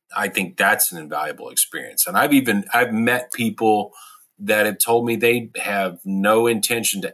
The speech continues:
ever play music with other people or for other people. I'm, "Well, why are you learning?" And it's almost like lifting weights. "Well, I, I just wanna be able to do it. You know, I wanna be able to do this or play that." I'm like, "Well,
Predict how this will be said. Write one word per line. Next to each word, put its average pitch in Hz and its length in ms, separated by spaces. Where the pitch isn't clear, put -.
ever 123 320
play 113 320
music 101 440
with 120 300
other 110 160
people 110 420
or 85 100
for 113 340
other 101 160
people. 104 460
I'm, 78 100
"Well, 107 100
why 180 120
are - 20
you 110 120
learning?" 185 340
And 101 100
it's 101 160
almost 127 340
like 110 240
lifting 104 600
weights. 113 280
"Well, 123 140
I, 143 140
I 123 160
just 127 240
wanna 135 180
be 123 140
able 113 220
to 85 60
do 120 300
it. - 220
You 85 120
know, 78 100
I 82 100
wanna 98 180
be 104 100
able 98 160
to 90 60
do 107 160
this 107 240
or 92 60
play 104 240
that." 113 360
I'm 92 60
like, - 180
"Well, 107 280